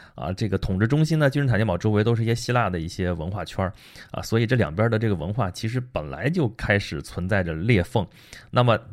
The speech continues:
那个迁都之后呢，或者说分裂了之后呢，这个就两边的这个差别就越来越大。后来呢，公元四百七十六年，西罗马帝国灭亡了，而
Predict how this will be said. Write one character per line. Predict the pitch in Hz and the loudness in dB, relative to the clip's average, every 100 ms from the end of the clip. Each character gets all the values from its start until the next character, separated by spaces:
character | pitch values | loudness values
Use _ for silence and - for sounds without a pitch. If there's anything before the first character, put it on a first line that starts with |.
| 101 | -4
那 | 123 104 | 0 0
个 | - | 2
迁 | - 135 | 2 4
都 | 135 | 4
之 | 131 131 | 4 2
后 | 135 113 | 4 4
呢， | 98 | 2
或 | 98 120 | 2 0
者 | 98 | 2
说 | 120 | 2
分 | - 202 | 2 2
裂 | 226 | 4
了 | 127 | 2
之 | 113 156 | 4 2
后 | 185 135 | 4 2
呢， | 95 - - _ _ | 0 -4 -18 _ _
这 | 107 101 | -2 0
个 | 92 | 0
就 | 104 92 | 0 0
两 | 78 | -2
边 | 85 107 | -2 -2
的 | 95 | -2
这 | 85 95 | -2 -4
个 | |
差 | - 107 | -2 0
别 | 101 | 2
就 | 101 | 2
越 | 147 | 2
来 | 131 78 | 0 -2
越 | 64 | -6
大。 | 71 - - - _ _ | -8 -10 -20 -20 _ _
后 | - 170 | 2 4
来 | 135 | 4
呢， | 147 | 2
公 | 151 165 | 0 2
元 | 139 143 | 2 0
四 | - | 0
百 | 110 87 | -2 -2
七 | - | 0
十 | 131 | 0
六 | 135 | 2
年， | 98 104 | 0 -2
西 | - 175 | 0 0
罗 | 143 | 2
马 | 95 | 0
帝 | 92 117 | 0 0
国 | 127 | 0
灭 | 160 151 90 | 0 0 -2
亡 | 71 64 | -2 -4
了， | 127 - | -6 -2
而 | 131 | -2